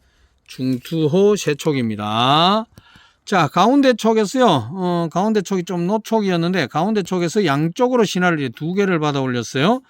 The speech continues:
자, 그런데도 나름대로 이 세력을 갖추고 잘 나와줬습니다. 어, 전진 무늬는 황색이고요. 어,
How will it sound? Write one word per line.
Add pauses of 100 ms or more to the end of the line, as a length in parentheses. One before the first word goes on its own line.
(360)
자,
그런데도
나름대로
이
세력을
갖추고
잘
나와줬습니다. (460)
어,
전진 (480)
무늬는
황색이고요. (480)
어,